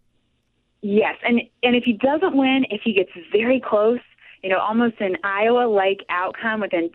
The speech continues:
two, maybe three percentage points, he has to do well. If he's not gonna do well in Nevada, I think that's really a kind of a stopgap in terms of,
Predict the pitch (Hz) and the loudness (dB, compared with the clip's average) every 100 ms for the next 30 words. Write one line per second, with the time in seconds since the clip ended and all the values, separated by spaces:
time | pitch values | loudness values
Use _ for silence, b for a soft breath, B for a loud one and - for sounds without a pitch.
0 | - 233 214 214 202 208 233 220 233 214 | -4 0 2 2 2 2 2 0 -2 -2
1 | 208 190 185 190 202 - 214 214 208 B | -2 -2 -2 -4 -4 -6 -4 -4 -6 B
2 | B 262 254 320 320 233 214 175 - - | B 0 0 -2 -2 0 2 0 -2 -2
3 | 233 220 240 294 311 311 247 214 202 202 | 0 2 2 2 0 0 0 0 0 0
4 | 190 190 180 - 196 180 180 170 180 175 | -2 -4 -6 -8 -6 -4 -2 -2 0 -2
5 | 175 B B B B _ - 220 214 247 | -4 B B B B _ -6 -2 0 0
6 | 226 208 214 202 - 220 196 - 165 165 | 0 0 0 0 -2 -2 -2 -2 -4 -4
7 | 185 156 165 165 - 170 160 151 147 | -4 -4 -4 -8 -4 -4 0 0 -2